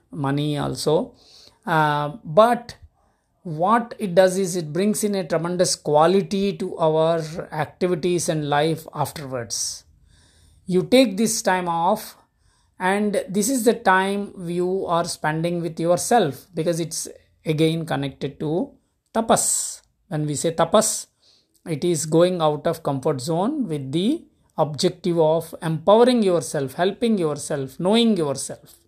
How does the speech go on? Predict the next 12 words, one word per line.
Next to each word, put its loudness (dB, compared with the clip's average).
So 2
when 4
we 2
go 2
on -4
a -4
pilgrimage, -6
um, 0
we 0
take 0
time 2
off, -6